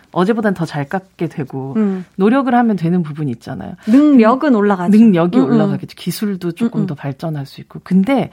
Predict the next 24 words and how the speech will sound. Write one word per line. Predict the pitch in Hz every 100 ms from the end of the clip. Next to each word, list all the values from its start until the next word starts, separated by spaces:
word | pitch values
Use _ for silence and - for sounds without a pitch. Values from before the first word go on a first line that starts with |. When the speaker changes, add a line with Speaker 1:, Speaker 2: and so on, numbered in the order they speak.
| - - - _
Speaker 1:
참 | - 330 285
이 | 190 185 190 190
배우라는 | - 151 175 269 285 190 147
직업은 | - - 135 190 170 127 - - - _ _ -
매력이 | 147 175 277 262
중요한 | - 147 135 135
것 | -
같아요. | - - - -
Speaker 2:
매력이 | - 180 208 302 320 277
중요해. | - 160 147
Speaker 1:
근데 | - 233 240
그 | 240 -
매력이라는 | 196 151 151 202 226 185 160 147 139
건 | 170 151
Speaker 2:
음. | 202 180 156 _ _ _
Speaker 1:
과연 | - 175 180 214 262 277 277
시간을 | - - 339 381 349 277
들인다고 | - 175 185 180 170 160
만들어질 | 143 139 151 143 143
수 | -
있는 | 147 143
것인지, | 135 123 127 123 226 285
Speaker 2:
아. | 208 214 208 190 185 185 -
Speaker 1:
혹은 | 254 277 339